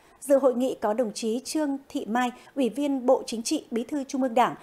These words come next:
Trưởng ban Tổ chức Trung ương, đại diện lãnh đạo một số bộ, ban ngành Trung ương. Tại điểm cầu Lào Cai có đồng chí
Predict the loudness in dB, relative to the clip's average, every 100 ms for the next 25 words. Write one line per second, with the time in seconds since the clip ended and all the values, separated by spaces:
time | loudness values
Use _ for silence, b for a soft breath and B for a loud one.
0 | B -2 0 0 -2 -4 -2 -4 -2 -6
1 | -6 2 2 2 b b b b 2 4
2 | 4 2 0 0 0 0 0 0 -2 -2
3 | -2 -2 6 6 6 -2 -4 -2 -2 -4
4 | -6 -6 -8 0 0 0 -8 b b 2
5 | 4 4 2 2 4 2 2 -6 -4 0
6 | 0 -2 -4 -2 -4